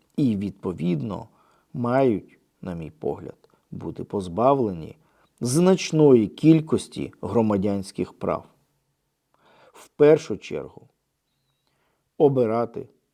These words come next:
та обиратися. Впливати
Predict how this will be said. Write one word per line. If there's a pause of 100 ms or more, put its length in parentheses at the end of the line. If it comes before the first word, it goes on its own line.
(120)
та
обиратися. (2000)
Впливати